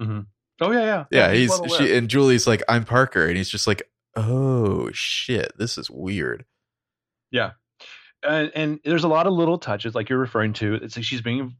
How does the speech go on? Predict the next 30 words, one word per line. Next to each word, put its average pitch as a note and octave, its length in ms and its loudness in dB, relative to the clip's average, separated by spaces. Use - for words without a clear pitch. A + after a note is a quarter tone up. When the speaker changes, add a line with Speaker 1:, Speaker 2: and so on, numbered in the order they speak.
Speaker 1:
she's B2 200 -6
being C#3 280 -2
very A2 400 2
careful. G#2 400 -4
Like G#2 140 -4
I - 20 -16
said, A2 140 -4
she's A#2 120 -6
doing A2+ 160 -4
a A#2+ 40 -4
bit A#2+ 140 0
of C#3+ 40 -4
a E3 60 -4
thing. G#2+ 400 -6
At B2+ 60 0
one D#3+ 140 2
point, D3+ 280 0
Parker B2+ 280 -2
refers A#2 420 -2
to B2+ 80 -6
her D3+ 80 -2
scar. E2 420 -6
She A2 120 -8
points C#3 360 -2
at G#2+ 140 -8
them, D#2+ 240 -12
and A2+ 100 -2
he's F#3 200 0
just G3 200 0
like, F#2+ 260 0